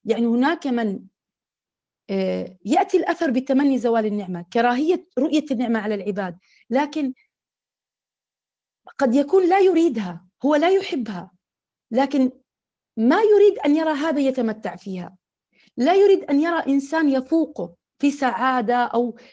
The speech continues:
في الحسب أو في النسب أو في النعمة أو في أي شيء. فإذاً الحسد، تمني زوال النعمة المحسود إلى الحاسد، هذا الأثر. وحقيقة تعريف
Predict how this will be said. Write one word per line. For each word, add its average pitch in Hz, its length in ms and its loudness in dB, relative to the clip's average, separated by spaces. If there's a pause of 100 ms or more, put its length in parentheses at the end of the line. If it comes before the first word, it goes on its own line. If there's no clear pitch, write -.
في 262 120 -2
الحسب 262 480 -4
أو 247 140 -2
في 254 140 -6
النسب 254 420 -4
أو 269 160 -2
في 277 140 -4
النعمة 269 260 0
أو 277 120 -4
في 269 260 -10
أي 330 140 -4
شيء. 233 340 -8 (1600)
فإذاً 254 440 0 (520)
الحسد، 277 680 -2 (380)
تمني 349 460 2
زوال 302 320 2
النعمة 302 460 0 (100)
المحسود 233 460 0
إلى 262 180 0
الحاسد، 320 440 -2
هذا 262 200 -2
الأثر. 220 440 -8 (2000)
وحقيقة 247 1120 0
تعريف 247 500 -2